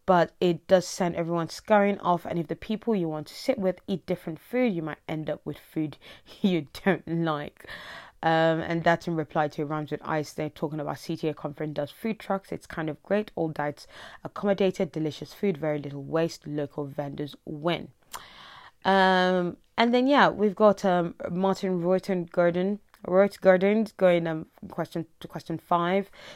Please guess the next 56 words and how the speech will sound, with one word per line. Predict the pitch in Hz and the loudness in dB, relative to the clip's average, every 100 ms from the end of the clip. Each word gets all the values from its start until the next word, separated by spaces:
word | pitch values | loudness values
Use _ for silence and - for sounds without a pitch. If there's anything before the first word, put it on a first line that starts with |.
| - | -14
"To | - | -4
be | 180 | 0
honest, | 190 196 | 2 2
I | 180 | -2
think | 180 170 | -4 -8
speakers | - 208 196 196 165 | -4 -4 -2 -2 -2
are | |
best | 151 160 165 | -4 -6 -6
advised | 143 - 160 160 - | -8 -4 -4 -4 -6
to | |
be | 156 | -8
entertained | 147 - - - 208 208 208 | -8 -14 -12 -2 0 2 0
and | - 156 | -4 -10
providing | 151 147 156 151 151 | -10 -6 -6 -6 -8
a | 147 | -10
bit | 151 | -8
of | 151 | -8
value. | 139 170 170 160 160 - - _ | -6 -4 -4 -6 -10 -16 -20 _
When | 226 220 | -2 0
asked, | 170 160 | 0 -2
everyone | - 175 175 160 | -4 -4 -2 -2
wants | 151 147 | -4 -8
value | - 160 156 | -4 -2 -2
takeaways, | 143 151 - 156 156 143 | -6 -12 -6 -4 -4 -4
but | 156 | -6
I | |
don't | 160 160 - | -4 -6 -6
think | 156 | -10
that's | 139 - | -10 -12
what | - | -16
counts | - - 147 - | -12 -10 -10 -12
in | 156 | -10
the | 156 160 | -8 -8
end." | - - - - - - - - - - - | -8 -14 -20 -20 -20 -20 -20 -18 -18 -16 2
Um, | 208 208 208 | 6 6 6
and | 208 | 2
then | 214 | 0
question | 240 - 262 254 | -2 0 2 4
nine, | 277 269 190 165 | 4 4 4 2
Kirk | - 214 - | 2 0 2
Williams | 220 208 196 | 2 2 2
then | 190 | 0
goes, | 170 170 | 2 0
"Aside | 170 - 185 - | -2 -4 -6 -4
from | 175 | -8
swag, | - 202 214 220 214 | -6 0 2 2 0
do | 208 | 0
you | 190 | 0
legitimately | 175 170 165 214 220 220 220 214 | 0 -2 -2 -4 -2 -2 -2 -6
get | 175 190 180 170 | -2 -2 0 0
benefit | 170 160 170 | -2 -4 -10
from | - 160 | -10 -8
vendor | 160 156 151 | -6 -4 -6
booths | 143 208 208 - | -2 -2 -2 -12
at | |
conferences? | - 233 220 226 - 220 | -6 -4 -2 -4 -2 -4